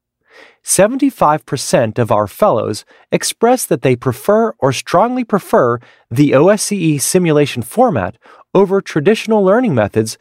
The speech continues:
such as a lecture series. W M C N Y M C. Residents who have completed the proctored sessions in regional anesthesia rate the O S C E sessions highly because they provide them with an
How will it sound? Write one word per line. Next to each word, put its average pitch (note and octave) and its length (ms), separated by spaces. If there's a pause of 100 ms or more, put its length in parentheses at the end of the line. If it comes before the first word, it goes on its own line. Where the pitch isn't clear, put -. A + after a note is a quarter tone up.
(140)
such - 300
as F#3+ 180
a C#3+ 60
lecture D#3 340
series. - 560 (960)
W E3+ 320
M A3+ 140
C A#2 400
N B2 160
Y A2 160
M G2 140
C. - 380 (640)
Residents C#4+ 540
who F#3+ 100
have D3+ 180
completed G3 540
the - 80
proctored G#3 520
sessions G#2+ 600
in A#2+ 240
regional E3+ 440
anesthesia B2 800 (480)
rate A3+ 280
the - 200
O F3+ 180
S G3+ 140
C - 180
E C#3+ 140
sessions B2+ 520
highly A#2+ 600 (400)
because C#4 500
they C4+ 120
provide D#3+ 460
them A2 240 (260)
with D3+ 160
an C#3 140